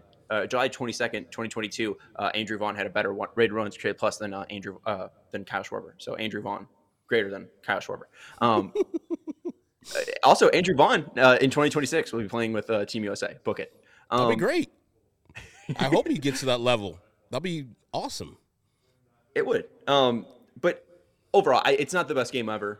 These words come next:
Speaker 1: Um, I don't know what is the best game ever. There's been a lot of great baseball games. Uh, I, I know someone said game two, uh, of the two thousand five World Series. If you're a White Sox fan, it's probably
Speaker 2: I
Speaker 1: up
Speaker 2: would
Speaker 1: there.
Speaker 2: say
Speaker 1: Uh, game
Speaker 2: it's that
Speaker 1: three is up there as well <laughs> of that series.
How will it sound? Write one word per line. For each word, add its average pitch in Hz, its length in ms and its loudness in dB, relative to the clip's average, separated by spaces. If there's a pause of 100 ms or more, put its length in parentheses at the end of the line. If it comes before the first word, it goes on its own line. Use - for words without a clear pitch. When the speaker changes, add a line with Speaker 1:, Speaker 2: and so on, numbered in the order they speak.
(160)
Speaker 1:
Um, 104 500 -6
I 123 100 0
don't 127 120 2
know 113 120 0
what 104 220 -2
is 101 220 -6
the 113 120 -6
best 110 240 -2
game 113 200 -4
ever. 107 280 -4
There's 104 140 -10
been 101 140 -8
a 98 40 -12
lot 95 160 -8
of 92 100 -12
great 95 240 -10
baseball 101 360 -2
games. 101 380 -8
Uh, - 80 -4 (400)
I, - 40 -4
I - 40 -4
know 101 100 -6
someone 101 240 -6
said 101 160 -8
game 101 200 -4
two, 101 300 -4 (260)
uh, 101 200 4
of 98 280 0
the 101 120 -8
two 107 160 -6
thousand 104 200 0
five 104 200 4
World 107 220 -4
Series. 104 440 -4
If - 180 -20
you're 120 100 -4
a - 20 -2
White 107 180 0
Sox 104 180 -6
fan, 101 340 -8
it's 107 120 -14
probably - 360 0
Speaker 2:
I - 40 -2
Speaker 1:
up 98 60 -6
Speaker 2:
would 101 140 -4
Speaker 1:
there. 131 80 0
Speaker 2:
say 147 180 -6
Speaker 1:
Uh, 101 160 2
game 127 260 2
Speaker 2:
it's - 120 -12
that 143 140 4
Speaker 1:
three 120 260 0
is 123 160 -2
up 117 160 0
there 123 160 2
as 117 100 -6
well 120 360 2
<laughs> - 40 -8
of 117 140 -4
that 131 220 -4
series. 123 400 -8